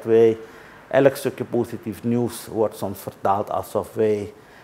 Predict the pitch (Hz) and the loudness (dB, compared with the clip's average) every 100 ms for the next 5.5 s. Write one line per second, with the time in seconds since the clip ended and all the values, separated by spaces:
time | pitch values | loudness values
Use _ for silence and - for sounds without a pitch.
0 | - - - - 123 110 - - 120 110 | -8 -6 -4 0 0 -2 -8 -2 0 0
1 | 85 101 104 95 - 101 110 143 156 95 | -2 -4 -4 -4 -4 -2 0 2 2 2
2 | - - - - - - 127 127 123 131 | -6 -20 -20 -20 -20 -6 4 8 8 6
3 | 139 117 120 131 143 143 117 - 123 113 | 2 2 6 8 8 6 0 0 2 4
4 | 113 - 104 110 110 107 107 110 120 131 | 2 -2 -2 -2 0 2 2 0 2 4
5 | 135 135 139 151 | 4 4 4 -2